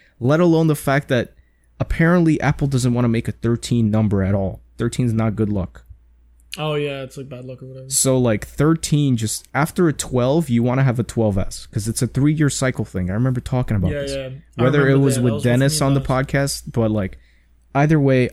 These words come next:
Speaker 1: I'm right. Just to clear the
Speaker 2: <laughs>
Speaker 1: room, it's gonna be a twelve S. Um, there, there will be, uh,
Speaker 2: A premium
Speaker 1: ProMotion
Speaker 2: mode.
Speaker 1: display.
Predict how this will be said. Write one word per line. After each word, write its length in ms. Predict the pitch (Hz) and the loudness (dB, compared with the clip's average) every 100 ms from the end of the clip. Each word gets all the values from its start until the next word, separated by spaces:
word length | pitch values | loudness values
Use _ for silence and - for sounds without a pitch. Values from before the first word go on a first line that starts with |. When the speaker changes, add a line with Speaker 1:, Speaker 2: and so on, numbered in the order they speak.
| - | 0
Speaker 1:
I'm 240 | 123 120 | 2 2
right. 420 | 104 104 - - - _ _ _ | 2 0 -2 -6 -16 _ _ _
Just 320 | - 107 - - | -4 -4 -4 -2
to 120 | 101 | 0
clear 380 | 170 208 - 123 | 2 4 6 6
the 120 | 117 | 4
Speaker 2:
<laughs> 100 | 107 | 2
Speaker 1:
room, 220 | 107 110 - _ _ | 2 0 -2 _ _
it's 100 | - | -4
gonna 140 | 139 | 0
be 80 | 135 | 2
a 40 | 131 | 0
twelve 320 | - 131 104 | 0 0 2
S. 300 | 95 - - - _ _ 127 | 0 -2 -12 -20 _ _ 0
Um, 320 | 123 120 - | 2 2 0
there, 320 | 127 127 117 - | -4 0 0 -2
there 300 | 120 110 95 | -4 -2 0
will 320 | 107 117 139 | 0 2 2
be, 440 | 147 143 139 147 - _ _ _ _ _ | 2 0 2 0 -2 _ _ _ _ _
uh, 460 | 113 107 104 98 - - _ _ _ - - _ _ _ - | 0 2 0 -2 -6 -14 _ _ _ -20 -20 _ _ _ -18
Speaker 2:
A 40 | - | -8
premium 280 | - 135 127 123 | 0 2 4 4
Speaker 1:
ProMotion 160 | 131 135 | 2 0
Speaker 2:
mode. 60 | 127 | 0
Speaker 1:
display. 540 | 120 - 107 98 110 | -2 0 0 0 -4